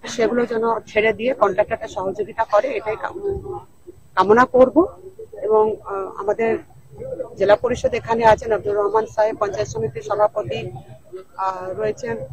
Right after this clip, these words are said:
আমার, আমাদের দুই, আহ, পঞ্চায়েতের প্রধান রয়েছে এবং মেম্বাররা সবাই রয়েছে। সকলের সহযোগিতায় আমরা চেষ্টা করছি মালদাকে এগিয়ে নিয়ে যাওয়ার জন্য,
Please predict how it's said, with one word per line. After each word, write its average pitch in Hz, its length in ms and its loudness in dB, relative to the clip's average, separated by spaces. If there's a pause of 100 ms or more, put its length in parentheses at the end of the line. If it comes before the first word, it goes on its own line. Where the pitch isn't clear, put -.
(360)
আমার, 190 220 -6 (180)
আমাদের 208 360 -4
দুই, 240 440 -4
আহ, 190 140 -6 (120)
পঞ্চায়েতের 220 600 0 (380)
প্রধান 247 380 -4
রয়েছে 226 360 -10
এবং 214 200 -10
মেম্বাররা 254 340 0
সবাই 294 340 2
রয়েছে। 262 380 -4 (540)
সকলের 359 320 -2
সহযোগিতায় 285 760 0
আমরা 262 200 -6
চেষ্টা - 340 -16
করছি 247 320 -12
মালদাকে 220 460 -4
এগিয়ে 208 360 -8
নিয়ে 220 160 -6
যাওয়ার 240 360 -4
জন্য, 247 260 -14